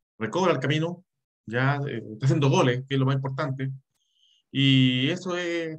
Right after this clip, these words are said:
parte del trabajo que está viendo, o sea, está viendo un trabajo de las artes en los entrenamientos, y donde los jugadores ya, eh, Vidal y todos los jugadores ya hoy en día se nota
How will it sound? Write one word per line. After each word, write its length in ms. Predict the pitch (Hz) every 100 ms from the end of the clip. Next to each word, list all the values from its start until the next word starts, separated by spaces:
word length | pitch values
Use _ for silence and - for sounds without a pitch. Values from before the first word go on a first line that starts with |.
| -
parte 320 | 202 196 196
del 220 | 190 190
trabajo 300 | 175 208 208
que 80 | 202
está 100 | 202
viendo, 300 | 233 196 131
o 20 |
sea, 240 | - 139 135 135 135 -
está 200 | 135 139
viendo 180 | 165 190
un 80 |
trabajo 280 | 190 175 202
de 60 | 180
las 160 | 156
artes 220 | 196 196 190
en 40 |
los 80 | 180
entrenamientos, 580 | 175 175 214 151 135 147 _ _ _ _ _
y 280 | 131 170 190
donde 280 | 165 143 139
los 120 | 131
jugadores 400 | 135 147 170 147
ya, 300 | 143 165 165
eh, 420 | 127 120 113 110 104
Vidal 380 | 110 127 147 160
y 80 | 131
todos 160 | 131
los 80 | 139
jugadores 300 | 139 139 151
ya 240 | 139 135 139
hoy 220 | 135 135
en 100 | 135
día 220 | 135 147
se 160 | 139 123
nota 300 | 165 156 123